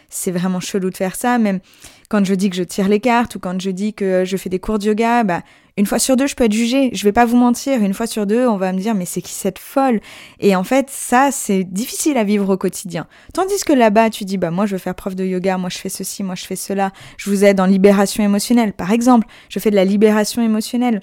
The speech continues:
Comment expliquer à quelqu'un qu'en fait, tu peux libérer ton corps d'énergie, euh, à l'intérieur de toi qui ont été empris-, emprisonnées par des émotions que tu as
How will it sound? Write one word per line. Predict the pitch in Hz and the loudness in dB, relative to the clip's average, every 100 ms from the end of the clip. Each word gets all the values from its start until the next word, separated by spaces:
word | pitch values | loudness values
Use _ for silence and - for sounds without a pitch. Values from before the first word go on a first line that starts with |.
| _ | _
Comment | 240 233 | 2 2
expliquer | 220 - 202 233 | 2 -4 -2 -2
à | |
quelqu'un | 202 196 185 240 | 0 -2 -2 -2
qu'en | 226 | -2
fait, | 190 226 | -4 -6
tu | - | -8
peux | 196 | -6
libérer | 190 196 202 214 226 | -2 -2 0 0 0
ton | 214 190 | -4 -6
corps | 233 240 233 - _ | -2 -2 -2 -12 _
d'énergie, | 196 208 208 208 196 214 240 - | -2 0 2 2 0 0 -2 -2
euh, | - 180 175 - | -6 -8 -8 -6
à | - | -2
l'intérieur | 202 214 226 208 | 0 0 0 0
de | 196 | -2
toi | 190 233 | -4 -6
qui | 220 | -6
ont | 190 | -8
été | 180 190 - | -6 -6 -6
empris-, | 202 214 - 208 - | -6 -6 -6 -8 -8
emprisonnées | 208 220 240 220 220 | -8 -8 -4 -2 -2
par | 208 180 | -2 -6
des | 175 175 | -6 -4
émotions | 190 190 185 277 | -4 -4 -4 -6
que | 226 | -6
tu | - | -6
as | - | -8